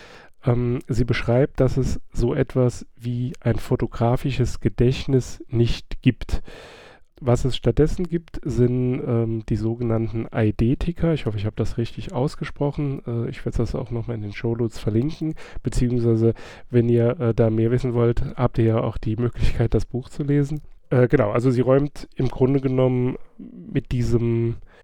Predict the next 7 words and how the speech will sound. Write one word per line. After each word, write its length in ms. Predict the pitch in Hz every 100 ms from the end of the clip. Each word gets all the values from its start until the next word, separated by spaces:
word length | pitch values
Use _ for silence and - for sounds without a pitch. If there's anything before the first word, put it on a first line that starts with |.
| -
sehr 600 | - - 120 139 139 -
häufig 600 | 127 135 - 131 123 -
verwendeten 1000 | - - 113 104 117 139 131 - 123 110
Begriff 800 | 117 - - 123 - - - - - - - _
auf. 360 | 110 110 104 -
Also 200 | - 107
sie 380 | 98 101 101